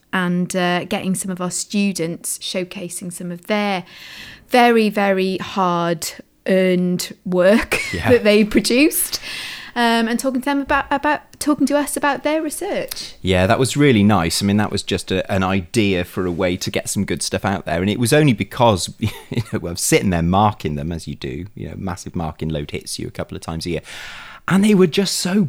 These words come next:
Speaker 2: good this year. It just felt, felt a shame that, that they would sit there in the depths of Turnitin, only being read by me. Um, and so it really felt important to get those things out there.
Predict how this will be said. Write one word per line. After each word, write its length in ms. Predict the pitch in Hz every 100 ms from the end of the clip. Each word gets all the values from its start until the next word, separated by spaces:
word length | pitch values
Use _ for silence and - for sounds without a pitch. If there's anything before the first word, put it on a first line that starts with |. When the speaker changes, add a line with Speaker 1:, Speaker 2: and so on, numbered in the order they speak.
| -
Speaker 2:
good 320 | 123 185 175
this 300 | 104 87 -
year. 240 | 85 73 85
It 160 | -
just 260 | - 147 -
felt, 640 | - 120 104 - - -
felt 300 | - 143 131 -
a 40 |
shame 560 | - - 107 127 113 80
that, 160 | -
that 260 | - - -
they 160 | 101
would 160 | 95 98
sit 400 | - - 120 -
there 260 | 98 92 90
in 140 | 87
the 240 | 90 87
depths 440 | 87 - - - -
of 120 | -
Turnitin, 800 | - 95 87 82 92 85 85 85
only 180 | 95 90
being 200 | 92 87
read 220 | 87 82
by 160 | 90 90
me. 320 | 90 71 67
Um, 400 | - 87 87 87 -
and 160 | 98
so 180 | - 110
it 100 | 107 113
really 280 | 120 113
felt 280 | 92 101 82
important 420 | 87 82 90 82
to 60 | -
get 200 | - 82
those 180 | - 87
things 220 | - 87
out 160 | 95 82
there. 140 | 87